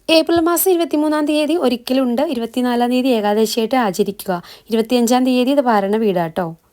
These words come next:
വൈശാഖ മാസത്തിലെ കൃഷ്ണപക്ഷത്തിലെ ഏകാദശിയാണ് വരുത്തിനി ഏകാദശി. വൈശാഖത്തിലെ ഏകാദശിയിൽ ജലം ദാനം ചെയ്യുന്നതിന് പ്രത്യേക പ്രാധാന്യമുണ്ട്.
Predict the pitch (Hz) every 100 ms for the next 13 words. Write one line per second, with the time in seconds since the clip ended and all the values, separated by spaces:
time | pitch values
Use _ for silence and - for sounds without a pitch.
0 | _ _ _ _ _ _ _ _ _ -
1 | 339 339 - 359 370 381 370 370 359 349
2 | 359 277 - 254 285 285 285 285 277 254
3 | 214 208 226 - 233 220 214 196 196 208
4 | 208 185 180 180 170 175 175 - - -
5 | 330 320 339 339 339 320 294 269 254 254
6 | 254 247 262 202 226 240 285 277 240 240
7 | 233 214 202 214 220 - - 196 214 220
8 | 190 175 196 202 240 202